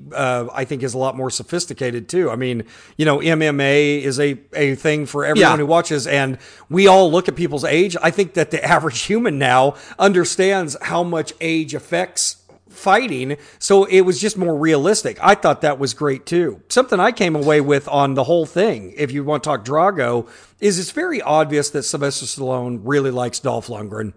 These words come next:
Speaker 1: A lot.
Speaker 2: Oh, absolutely.
Speaker 1: A lot. A lot more than people think. Uh, and it's not just his, you know, reemergence in Expendables and, and, and then Creed two and things of this nature. But he really does give,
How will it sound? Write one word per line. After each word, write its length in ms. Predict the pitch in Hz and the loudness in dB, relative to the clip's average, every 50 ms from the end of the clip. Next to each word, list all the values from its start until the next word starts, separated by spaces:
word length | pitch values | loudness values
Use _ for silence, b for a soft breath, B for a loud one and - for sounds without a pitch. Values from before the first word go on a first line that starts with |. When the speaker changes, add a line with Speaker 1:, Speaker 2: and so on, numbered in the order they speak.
| _ _ _ _ - 202 | _ _ _ _ 2 4
Speaker 1:
A 80 | 185 | 6
lot. 320 | 165 151 139 131 127 - - | 6 8 8 8 8 8 8
Speaker 2:
Oh, 40 | |
absolutely. 460 | 143 143 147 - 151 143 135 208 - - | 6 4 2 2 2 2 2 4 6 8
Speaker 1:
A 100 | 247 247 | 10 10
lot. 400 | 208 175 156 151 151 151 151 - - - - | 10 10 10 10 10 8 6 2 -2 2 6
A 140 | 214 214 214 | 8 8 8
lot 260 | 220 247 269 262 - | 8 8 6 6 6
more 240 | 214 214 220 220 220 | 6 6 6 6 6
than 140 | 202 190 170 | 4 2 0
people 300 | 165 190 - - 170 139 | 0 -2 -4 -4 -6 -6
think. 480 | - - 185 165 147 139 135 127 - b b b b b b | -2 0 2 2 2 0 -2 -6 -10 b b b b b b
Uh, 320 | 175 185 180 175 170 165 180 | 6 6 8 8 6 6 4
and 140 | - 185 190 | 2 2 0
it's 160 | 185 190 226 | 0 -2 -2
not 160 | 233 214 190 | -4 -4 -2
just 220 | 185 208 185 - | -2 -4 -4 -2
his, 280 | 185 170 151 131 135 151 | -2 -4 -4 -4 -6 -4
you 120 | 175 175 | -2 0
know, 320 | 165 151 147 143 143 147 143 | 0 2 2 2 2 0 -2
reemergence 720 | 139 139 135 170 185 175 160 165 165 156 143 147 135 - 160 | -6 -4 -2 0 0 0 2 0 -2 -2 -4 -6 -8 -6 -4
in 80 | 151 | -4
Expendables 640 | 147 120 - - 160 151 147 143 131 135 131 123 131 | -4 -4 -4 -4 -2 -2 -2 -2 -4 -4 -4 -4 -4
and, 220 | 143 127 113 135 | -6 -8 -8 -6
and, 240 | - 143 139 135 139 | -4 -4 -2 -2 -2
and 180 | 135 135 131 131 | -4 -4 -4 -4
then 140 | 131 127 117 | -4 -6 -6
Creed 340 | - - 160 147 143 123 | -8 -6 -6 -6 -6 -6
two 300 | - - 143 131 127 127 | -6 -4 -2 0 0 0
and 100 | 123 117 | -2 -2
things 220 | - 143 131 123 120 | -2 -4 -4 -4 -4
of 100 | 123 117 | -8 -8
this 180 | 131 120 - | -8 -8 -6
nature. 400 | 139 123 120 117 - 135 127 113 B B B B B B B 196 | -6 -8 -8 -8 -8 -8 -8 -8 B B B B B B B 4
But 100 | 196 190 | 4 4
he 140 | 208 226 | 4 2
really 500 | 202 190 214 247 254 247 226 208 196 180 | -2 -2 -2 -2 0 2 2 4 2 0
does 380 | 139 110 165 151 147 147 127 107 | 0 0 2 4 4 4 2 -2
give, 560 | 107 139 147 143 139 135 123 110 - - - | -2 0 2 2 2 0 -2 -6 -12 -18 -20